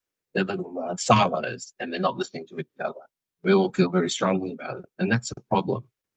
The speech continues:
I don't, I mean, science shouldn't work that way. Science should be about asking the question,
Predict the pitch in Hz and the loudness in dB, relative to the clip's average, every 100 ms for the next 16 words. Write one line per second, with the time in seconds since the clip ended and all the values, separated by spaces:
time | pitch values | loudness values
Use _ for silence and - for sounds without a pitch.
0 | _ - 147 349 - 143 143 - 170 165 | _ 6 8 8 8 8 8 6 6 6
1 | - 123 120 190 202 - - - - - | 4 6 6 6 4 2 -8 -8 -14 -20
2 | _ - - 127 147 - 123 - 104 90 | _ -4 6 8 8 4 2 6 4 6
3 | 85 - 117 147 - 113 98 - 101 - | 4 4 6 6 6 2 0 0 -2 0
4 | 104 98 | 2 2